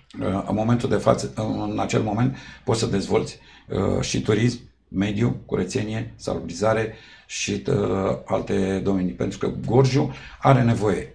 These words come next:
Gorjul este un județ extraordinar. Are un potențial fantastic. Dar toți trebuie să, uh, punem umărul astfel încât să, uh, dezvoltăm,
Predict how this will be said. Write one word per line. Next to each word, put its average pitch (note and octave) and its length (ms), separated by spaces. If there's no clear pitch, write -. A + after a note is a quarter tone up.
Gorjul C3 360
este B2+ 200
un A#2 220
județ A#2 420
extraordinar. G#2+ 880
Are G#2+ 460
un B2 140
potențial B2+ 560
fantastic. G#2+ 680
Dar G#2+ 500
toți - 340
trebuie A#2 220
să, A2+ 360
uh, G2+ 180
punem A#2 320
umărul G2+ 560
astfel B2+ 360
încât B2 400
să, B2+ 500
uh, A2 560
dezvoltăm, A2 680